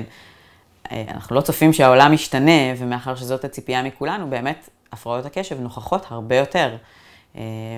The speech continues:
ויותר אנשים מרגישים צורך לעבור את האבחון, והם אכן עומדים בקריטריונים להפרעת קשב וריכוז. אז רק נגיד עוד משהו בקשר לאפידמיולוגיה.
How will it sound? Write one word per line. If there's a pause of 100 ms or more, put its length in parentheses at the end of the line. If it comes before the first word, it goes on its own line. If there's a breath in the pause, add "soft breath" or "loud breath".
(300)
ויותר
אנשים
מרגישים (260)
צורך
לעבור
את
האבחון,
והם
אכן
עומדים
בקריטריונים
להפרעת
קשב
וריכוז. (380 loud breath)
אז
רק
נגיד
עוד
משהו
בקשר
לאפידמיולוגיה.